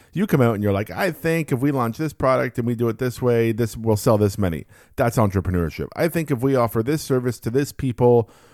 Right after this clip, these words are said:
we will sell a hundred K worth." That's entrepreneurship. Along the way, you're trying to control every uncontrollable element that exists. Okay? That's what entrepreneurship is.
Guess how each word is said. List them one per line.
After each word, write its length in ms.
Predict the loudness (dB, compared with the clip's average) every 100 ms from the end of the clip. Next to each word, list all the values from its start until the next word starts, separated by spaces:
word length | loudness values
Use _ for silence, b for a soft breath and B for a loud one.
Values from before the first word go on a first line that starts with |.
| B
we 120 | 2
will 180 | 4 4
sell 480 | 0 0 2 4 2
a 80 | 0
hundred 320 | -2 -4 -4
K 180 | -2 -2
worth." 360 | -2 -10 -14 -20 b b b b
That's 240 | -2 -2 -2
entrepreneurship. 800 | -4 -6 -8 -6 -6 -6 -10 -12 B B 0
Along 340 | 4 4 4
the 80 | 0
way, 400 | 0 0 0 -4 b b
you're 140 | -6
trying 320 | -4 -2 -2 -4
to 80 |
control 640 | -8 -12 -4 0 0 0 -4 -6
every 440 | -6 -4 -4 -4
uncontrollable 1300 | -4 -6 -6 -6 -8 -4 -4 -4 -4 -4 -4 -6 -10 _ -8
element 500 | -6 -6 -6 -10 -14 -12
that 140 | -6 -6
exists. 640 | -6 -8 -8 -8 -12 -14 _ _ _ _ _ _ _ _ -14
Okay? 320 | -8 -8 -8 b b b -2
That's 380 | 0 0 0
what 240 | -2 0 0
entrepreneurship 880 | 0 -4 -10 -6 -4 -4 -4 -8 -4
is. 360 | -4 -4 -8